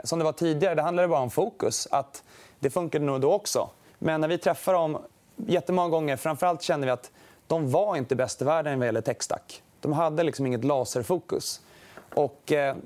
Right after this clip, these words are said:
radannonser kanske man inte måste ha världens bästa techstack för att vinna. Det är inte en sån sektor.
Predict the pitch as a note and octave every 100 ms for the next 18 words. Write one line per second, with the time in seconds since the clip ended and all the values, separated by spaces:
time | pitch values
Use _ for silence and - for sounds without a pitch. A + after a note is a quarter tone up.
0 | - - F3+ E3 F3+ G3 F3 E3+ D3 C#3+
1 | D3 C3+ C3+ G3+ F3 C3 C3 - C3 C3
2 | C3 - B2 - A#2+ C#3+ E3 A2 A#2+ C#3
3 | B2+ A#2+ B2 C#3+ B2+ - B2+